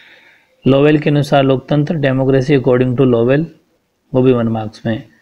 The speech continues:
और last बारहवाँ है, लोकतंत्र के तीन अंतः संबंधित अर्थ निहित है, वो लिखना, जो स्टार्टिंग में अपन बात करी थी,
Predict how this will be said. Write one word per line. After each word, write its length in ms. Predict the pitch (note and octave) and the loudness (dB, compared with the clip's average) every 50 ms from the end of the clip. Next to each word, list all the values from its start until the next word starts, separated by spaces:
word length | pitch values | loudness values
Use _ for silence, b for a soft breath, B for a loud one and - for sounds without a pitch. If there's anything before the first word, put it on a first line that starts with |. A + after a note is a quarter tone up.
| b b b b b b b b | b b b b b b b b
और 100 | - B2 | -4 -2
last 240 | B2 B2 B2+ C3 C3 - | 0 2 0 0 0 -2
बारहवाँ 340 | C#3 C3 B2+ B2+ B2+ C3+ C#3+ | 0 2 2 2 2 2 2
है, 60 | C#3+ | 2
लोकतंत्र 500 | C3+ C3 B2 B2 - - C#3 C#3+ C#3 C#3 | 2 2 0 0 0 -2 -2 0 2 0
के 60 | C3 B2+ | 0 0
तीन 140 | C3+ C#3+ | -2 -2
अंतः 420 | C#3+ C#3 C#3 C#3 C3+ C3 - D#3+ D#3 | -2 0 0 -2 0 0 0 0 0
संबंधित 580 | D3 - D3+ C3+ C3+ C3+ C3+ C3 D3 D3 D3 - - - _ _ _ - | 0 0 -2 0 0 0 2 2 2 0 0 -4 -16 -20 _ _ _ -4
अर्थ 320 | - C#3 D3 C#3+ - - D#3 | -2 -2 -2 -2 -4 -4 -2
निहित 260 | C#3 C3 C3+ A#2+ - | 0 0 0 0 -2
है, 180 | - A#2 A2 | -4 -4 -4
वो 120 | A2+ A#2+ B2+ | 0 0 0
लिखना, 260 | B2 B2 B2 C3+ C3 | 0 0 0 0 0
जो 100 | C3+ C#3+ | 0 0
स्टार्टिंग 500 | C#3 - - D#3 D3 D3+ C#3+ E3+ E3+ F3 | 0 0 0 0 0 0 0 0 0 2
में 80 | E3+ D#3+ | 2 2
अपन 160 | D3+ E3+ D#3 | 2 2 4
बात 200 | D3 C#3 C3+ - | 4 2 2 2
करी 140 | - C#3+ C3+ | 0 0 0
थी, 280 | C3+ E3 F3+ - B | 0 -2 -4 -4 B